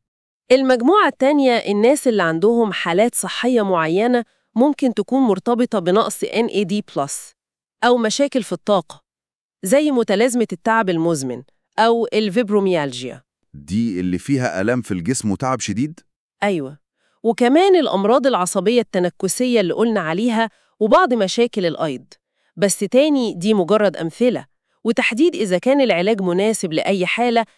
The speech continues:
Speaker 1: لازم يكون عن طريق دكتور متخصص. وده يودينا لسؤال مهم جدًا، الأمان. هل الموضوع ده آمن؟ المقال بيأكد إنه آمن تمامًا لو بيتعمل تحت إشراف طبي وفي مكان مجهز، وبعد استشارة طبية كويسة.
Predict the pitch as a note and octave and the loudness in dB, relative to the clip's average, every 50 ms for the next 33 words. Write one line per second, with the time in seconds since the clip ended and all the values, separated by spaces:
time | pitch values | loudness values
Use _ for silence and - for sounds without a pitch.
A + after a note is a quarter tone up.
0 | _ _ - G#3 B3 C4+ A#3+ C4 A#3 G#3 - - B3+ C4+ A#3 F#3+ F#3 E3+ - G3 | _ _ 0 2 2 2 2 2 0 0 0 0 0 2 2 2 2 0 0 -2
1 | G#3 A#3 - F3 G3 - - - A#3 B3+ A3+ G#3 F#3 E3 F3+ - G#3 G3 - - | -2 -2 -2 -4 -6 -4 -2 0 0 2 2 0 -2 -4 -2 -2 -2 -2 -2 -4
2 | - - - - - - _ _ _ _ _ _ _ G#3+ A3 G3+ C4 E4 F#4 F4 | -10 -12 -12 -14 -14 -18 _ _ _ _ _ _ _ 2 2 4 4 4 6 6
3 | C#4 A3+ F3+ E3+ A#3 D4 D4 C4+ A3 - - - - B3 B3 G#3+ G3 G3 B3 C4 | 4 4 2 2 0 2 2 2 0 0 -2 0 0 2 2 2 0 0 0 2
4 | A3 F#3 E3 A#3 C4+ A3 D#3+ D#3 B2 - - _ _ _ _ _ - B3 D4+ - | 0 0 0 0 -2 -2 -4 -6 -6 -8 -12 _ _ _ _ _ -2 0 0 2
5 | D4+ D4 C4+ B3+ G3 C3+ - - _ _ _ _ _ _ _ _ - B3 C4+ C4 | 2 2 2 2 0 -2 -4 -10 _ _ _ _ _ _ _ _ -2 0 2 2
6 | A#3 G3 F#3 F3 A3 A#3 A3 G3 G3 - G#3 B3+ C#4+ D#4 E4+ E4+ - _ _ _ | 4 2 2 4 2 2 2 0 0 0 2 2 2 2 0 -2 -4 _ _ _
7 | _ _ _ _ _ _ - B3 B3+ B3+ B3+ - - D4+ F4 F4+ C4 A#3+ - - | _ _ _ _ _ _ 2 4 4 4 2 4 4 4 4 4 2 0 -2 -2
8 | B3 B3+ - B3 G3+ - F#3 F#3 F3 - - A3 A#3+ A#3 G#3 G3 - G3+ F#3 G3+ | -2 -2 -2 -4 -4 -2 -2 0 0 0 0 0 2 2 2 0 0 -2 0 2
9 | A3+ B3+ C4 A#3 G#3 F3 - - G3 G#3 G#3 F#3 G3+ G3+ - G#3+ C4+ D4 C#4 A3+ | 2 2 2 0 0 -2 -2 0 0 2 2 2 0 -2 -2 0 0 2 0 0
10 | - B3 - - - A3 - - - - G#3+ G#3 - - B3 B3 G#3 G3 A#3 A#3 | -2 -4 -6 -4 -6 -6 -6 -6 -4 -4 -4 -4 -2 -2 -2 -2 0 -2 -2 -2
11 | A3 G3+ - F#3+ F3+ F3 - B3 C4+ C4 A3 F#3 F3 G3+ E3 C3+ C3+ A#2+ - - | -2 -4 -4 -4 -4 -2 0 0 2 2 2 0 0 -2 -4 -4 -8 -12 -12 -12
12 | - - _ _ _ _ _ - F#3+ F#3+ G3+ A#3 A#3+ G3+ G3 F3 - - - - | -14 -20 _ _ _ _ _ -4 -2 0 2 2 2 0 -2 -4 -6 -8 -6 -2
13 | A3+ A3+ G#3 F#3 - F#3 D3+ C#3+ F#3+ F#3 E3+ - - C#3 C3+ C3+ C3+ - - | 0 0 0 0 -2 -4 -2 -2 0 0 0 -2 -2 -2 -2 -2 -4 -6 -10